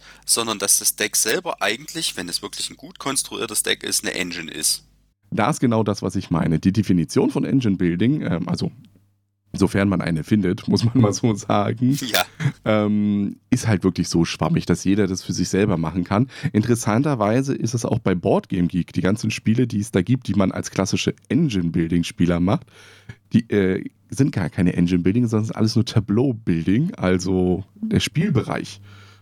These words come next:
Speaker 2: äh, des Spielers wird aufgebaut.
Speaker 1: Scythe wäre ja da auch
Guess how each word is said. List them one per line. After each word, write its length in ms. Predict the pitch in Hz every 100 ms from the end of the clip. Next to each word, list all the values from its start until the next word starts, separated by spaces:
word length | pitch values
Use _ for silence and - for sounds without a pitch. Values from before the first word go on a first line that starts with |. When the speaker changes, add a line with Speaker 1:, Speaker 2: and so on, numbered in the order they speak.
| _
Speaker 2:
äh, 240 | 87 87 85
des 120 | -
Spielers 560 | - 185 87 - 101
wird 240 | 95 85 -
aufgebaut. 760 | 85 - 92 - - - - - _ _ _ _ _ _
Speaker 1:
Scythe 400 | - - 123 -
wäre 160 | 120 117
ja 40 |
da 140 | 107 104
auch 420 | 98 - -